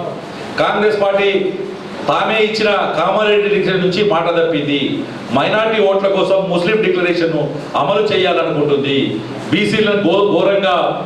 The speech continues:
మోసం చేస్తుంది. అందుకే ఈ దినా-, ఈ ధర్నాకు బీసీల మద్దతు కనిపించలేదు. కామారెడ్డి డిక్లరేషన్ పేరును బీసీ డిక్లరేషన్ కాకుండా ముస్లిం డిక్లరేషన్ చెప్పుంటే బాగుండేది. ఇప్పటికీ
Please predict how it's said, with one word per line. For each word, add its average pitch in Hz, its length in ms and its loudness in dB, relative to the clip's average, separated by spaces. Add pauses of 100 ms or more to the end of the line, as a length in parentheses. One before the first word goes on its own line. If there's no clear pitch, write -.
(140)
మోసం 165 340 2
చేస్తుంది. 143 420 0 (420)
అందుకే 196 300 0 (180)
ఈ - 20 0 (100)
దినా-, 190 400 0 (120)
ఈ - 20 0 (100)
ధర్నాకు 190 420 0 (460)
బీసీల 196 380 0 (140)
మద్దతు 165 340 0
కనిపించలేదు. 143 680 0 (960)
కామారెడ్డి 220 580 2 (100)
డిక్లరేషన్ 202 540 2
పేరును 196 340 2 (400)
బీసీ 220 300 0 (100)
డిక్లరేషన్ 196 480 2
కాకుండా 175 340 2 (420)
ముస్లిం 185 300 2 (120)
డిక్లరేషన్ 196 520 2
చెప్పుంటే 170 300 0 (100)
బాగుండేది. 131 560 0 (560)
ఇప్పటికీ 220 420 2